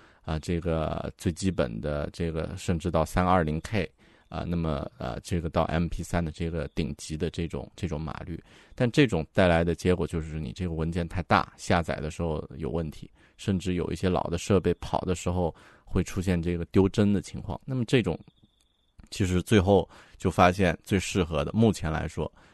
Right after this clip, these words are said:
就大家最适合的就是这个，呃，幺二八K甚至是九十六K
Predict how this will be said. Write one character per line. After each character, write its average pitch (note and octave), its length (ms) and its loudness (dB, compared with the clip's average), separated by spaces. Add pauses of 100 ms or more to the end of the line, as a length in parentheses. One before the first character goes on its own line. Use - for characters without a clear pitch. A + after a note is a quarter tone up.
(120)
就 - 120 -6
大 E2+ 160 4
家 E2+ 120 2
最 F2 160 0
适 E2+ 280 -4
合 D#2 180 -4
的 D2+ 100 -4
就 D#2 200 -8
是 D2+ 320 -10
这 D#2+ 160 -8
个， D#2+ 240 -6 (500)
呃， - 460 -10
幺 F2+ 160 6
二 F2+ 100 6
八 F2 200 4
K F2+ 300 -2 (200)
甚 F#2+ 200 0
至 F2 140 0
是 E2+ 100 -4
九 C#2+ 200 -2
十 - 120 -4
六 F#2+ 200 4
K F#2 240 -2